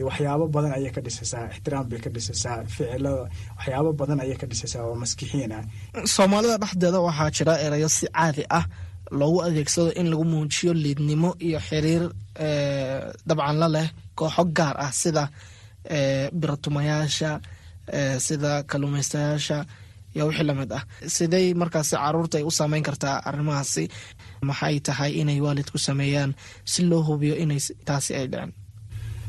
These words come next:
Speaker 1: Eh, way jirtaa, m-, Soomaalida, yacni, waxyaabo badan midab-, midabta koor iyo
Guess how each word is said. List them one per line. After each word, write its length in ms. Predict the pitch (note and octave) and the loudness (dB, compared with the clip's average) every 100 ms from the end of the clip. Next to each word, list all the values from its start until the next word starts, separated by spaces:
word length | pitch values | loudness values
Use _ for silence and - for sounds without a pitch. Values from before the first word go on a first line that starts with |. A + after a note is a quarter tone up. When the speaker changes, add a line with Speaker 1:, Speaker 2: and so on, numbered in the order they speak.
| - | -6
Speaker 1:
Eh, 280 | - D3 C#3+ | 0 2 2
way 180 | E3+ G#3 | 4 4
jirtaa, 360 | - D#3+ D3+ A#2+ | 2 0 0 0
m-, 240 | A#2+ A#2+ | -2 -2
Soomaalida, 600 | B2 C#3+ C3+ C#3+ E3+ D3 | 0 0 4 4 4 2
yacni, 280 | A#2 A#2+ B2 | 0 -2 -2
waxyaabo 320 | A#2+ C#3 D#3 | -2 2 2
badan 260 | D3+ D3+ D3+ | 4 4 2
midab-, 320 | C#3 C#3 C3+ - | 0 -2 -4 0
midabta 340 | D3+ D3 D3+ | 0 2 -2
koor 240 | D3 E3 A#2+ | -2 -2 -2
iyo 240 | G#2+ G2 | -2 -4